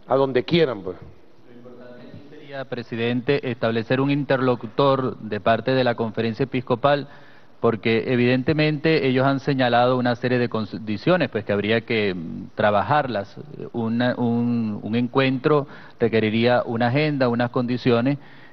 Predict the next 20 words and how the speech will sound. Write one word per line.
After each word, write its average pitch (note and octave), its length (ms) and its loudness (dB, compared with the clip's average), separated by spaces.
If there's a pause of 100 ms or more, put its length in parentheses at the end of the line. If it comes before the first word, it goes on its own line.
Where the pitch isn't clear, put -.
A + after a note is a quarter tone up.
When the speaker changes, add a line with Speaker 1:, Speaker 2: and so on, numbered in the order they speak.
Speaker 2:
Entonces, A#2 520 0
la A2+ 160 0
conferencia A2+ 420 0
episcopal C#3+ 500 2
ha D3+ 40 2
mostrado B2+ 760 0
su B2+ 480 2
disposición A#2+ 920 0
de A2 100 -2
facilitar G#2 540 -4
el C3 140 0
diálogo. C#3+ 520 0 (380)
Sería A#2 280 0
importante C3+ 560 2
que A#2+ 80 0
de A2+ 100 0
parte A#2 320 0
del C3 180 0
gobierno, C#3 560 0
pues, A#2+ 300 -2